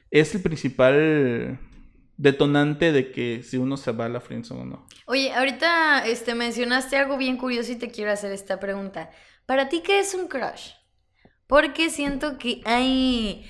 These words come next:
Speaker 2: hay muchas personas con ideas contrarias que creen que el crush significa algo y muchos otros creen que el crush significa otra cosa. ¿Para ti qué es un crush?
Speaker 1: El, tu crush es como cuando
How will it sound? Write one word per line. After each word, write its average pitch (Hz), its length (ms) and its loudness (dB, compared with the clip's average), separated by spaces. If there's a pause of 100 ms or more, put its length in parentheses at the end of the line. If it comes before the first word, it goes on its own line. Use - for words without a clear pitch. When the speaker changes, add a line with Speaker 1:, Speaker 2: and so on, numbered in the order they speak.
(140)
Speaker 2:
hay 247 160 2
muchas 277 420 0
personas 233 500 -2
con 214 240 -4
ideas 220 360 -2
contrarias 226 720 -2
que - 220 -12
creen 202 320 -4
que 226 80 -8
el 202 120 -10
crush 208 460 -2
significa 196 760 -6
algo 208 280 -6
y 220 60 -4
muchos 185 420 -8
otros 190 320 -8
creen 175 280 -8
que 180 100 -6
el - 80 -12
crush 175 420 -6
significa 165 560 -8
otra 190 200 0
cosa. 220 300 -4 (240)
¿Para 247 200 0
ti 254 160 -10
qué 302 180 0
es 285 160 -4
un 269 140 -4
crush? 226 400 -4 (800)
Speaker 1:
El, 139 180 2 (240)
tu - 160 -2
crush 175 360 6
es 233 100 2
como 120 340 2
cuando 127 1000 2